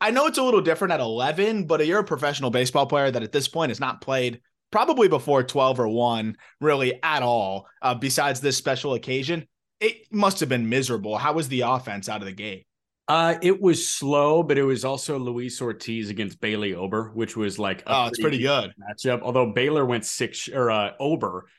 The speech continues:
Speaker 2: Baylor, Bailey Ober went six shutty, uh, with six punch outs and no walks. So he looked great. I feel like he might be pitching a little pissed off right now 'cause obviously they add Pablo. You've got a healthy Kenta Maeda. Like,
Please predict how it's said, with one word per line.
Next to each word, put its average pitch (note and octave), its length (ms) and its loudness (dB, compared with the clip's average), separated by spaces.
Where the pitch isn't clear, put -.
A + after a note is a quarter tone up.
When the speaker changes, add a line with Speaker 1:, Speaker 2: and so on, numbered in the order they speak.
Speaker 2:
Baylor, F#2+ 440 -12
Bailey C#3 400 0
Ober A#2+ 360 0
went G#2+ 240 -4
six - 440 -6
shutty, A2+ 580 -2
uh, G2+ 380 -2
with G2+ 180 -8
six - 300 -6
punch A#2 260 -4
outs G#2+ 240 -2
and G#2 140 -4
no G#2 140 -2
walks. G2 420 -2
So G#2+ 180 -4
he F#3+ 80 4
looked B3 220 0
great. C#3 340 2
I E3+ 100 0
feel D4+ 220 -6
like A#3 180 -4
he F3 140 -4
might D3+ 220 -2
be B2+ 80 -8
pitching C3 380 -8
a B2+ 40 -6
little A2 160 -6
pissed A2 320 -10
off G#2 260 -4
right A#2 160 0
now C#3+ 340 -2
'cause D#3+ 240 2
obviously D3+ 480 0
they B2+ 180 2
add A#2+ 220 -2
Pablo. G#2+ 640 -4
You've B2 180 -6
got A#2+ 140 -2
a A2 80 -4
healthy B2 320 -6
Kenta A#2 320 -8
Maeda. G#2+ 440 -2
Like, G#2 200 -6